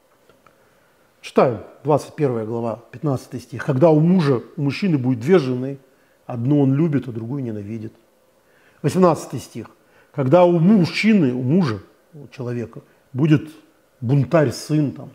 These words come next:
сын бунтующий". Это понятно, что это не общественная история. Не у тебя, еврейского народа, будет сын.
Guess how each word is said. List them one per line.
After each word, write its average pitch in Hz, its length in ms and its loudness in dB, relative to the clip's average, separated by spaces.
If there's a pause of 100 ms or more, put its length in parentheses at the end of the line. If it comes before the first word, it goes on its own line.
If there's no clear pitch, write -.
(100)
сын 127 120 -10
бунтующий". 117 640 -6 (880)
Это 208 140 -8
понятно, 285 260 2
что 196 100 -8
это 175 100 -4
не 160 80 2
общественная 120 540 -8
история. - 300 -20 (340)
Не 139 120 -6
у 131 60 -2
тебя, 160 520 2 (260)
еврейского 135 520 2
народа, 135 360 2
будет 123 320 -4
сын. 131 220 -12